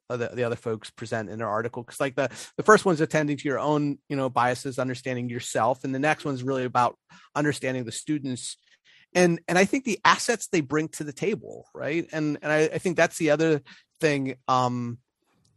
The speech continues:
eh, they bring to the classroom, uh, the assets, like, 'cause I think that the, the article that we're referencing here is, it, you know, comes from at it,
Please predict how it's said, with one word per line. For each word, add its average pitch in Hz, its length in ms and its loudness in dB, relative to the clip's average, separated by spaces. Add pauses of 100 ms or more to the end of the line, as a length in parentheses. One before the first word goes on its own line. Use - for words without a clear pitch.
(140)
eh, 135 140 -6 (280)
they 139 180 -2
bring 156 200 2
to 139 80 -6
the 127 80 -4
classroom, 117 720 -2 (200)
uh, 117 160 -2
the 117 140 -6
assets, 113 720 -2
like, 143 180 -2
'cause 151 160 -4
I - 120 2
think 233 200 -4
that 202 200 4 (320)
the, 175 180 6
the 170 140 4
article 190 340 6
that 147 220 2
we're 131 260 2
referencing 147 560 -2
here 117 220 -4
is, 117 460 -8
it, 151 200 -2
you 170 80 -4
know, 147 200 0 (260)
comes 277 240 -4
from 202 220 2
at 147 160 4
it, - 120 -4